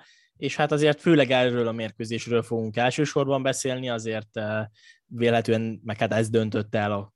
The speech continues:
kupa sorsát, hiszen itt találkozott a két nagy csapat, beszélünk majd arról is, hogy, hogy mennyire jó dolog ez, hogy ők már az elődöntőben összecsaptak, de hát kezdjük először magával a mérkőzéssel,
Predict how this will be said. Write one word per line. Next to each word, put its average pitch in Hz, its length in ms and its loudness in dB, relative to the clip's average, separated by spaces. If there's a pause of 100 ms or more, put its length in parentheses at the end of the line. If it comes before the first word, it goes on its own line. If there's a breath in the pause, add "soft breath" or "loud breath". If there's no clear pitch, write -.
kupa 110 260 -4
sorsát, 123 580 2
hiszen 107 300 -6
itt 98 200 -10
találkozott 104 480 -6
a 117 60 -6
két 110 260 -2
nagy 127 180 0
csapat, 151 440 0 (280 loud breath)
beszélünk 110 380 -4
majd 110 140 0
arról 110 300 0
is, 107 160 -6
hogy, 107 240 -4 (500 soft breath)
hogy 113 480 -2 (360)
mennyire 123 340 2
jó 120 180 2
dolog 117 280 0
ez, 113 180 -2
hogy 113 140 -6
ők 107 120 -8
már 113 140 -4
az 113 120 -4
elődöntőben 170 600 0
összecsaptak, 180 640 -2
de 170 80 -4
hát 180 180 -4
kezdjük 170 300 -6
először 147 320 -4
magával 123 380 -2
a 123 40 -2
mérkőzéssel, 117 1000 -4